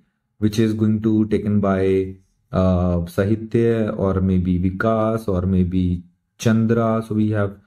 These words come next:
so this is to be decided, but the batch will be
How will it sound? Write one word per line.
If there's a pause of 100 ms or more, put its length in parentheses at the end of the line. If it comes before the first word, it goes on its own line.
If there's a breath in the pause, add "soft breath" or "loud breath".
(300 soft breath)
so
this
is
to
be
decided,
but
the
batch
will
be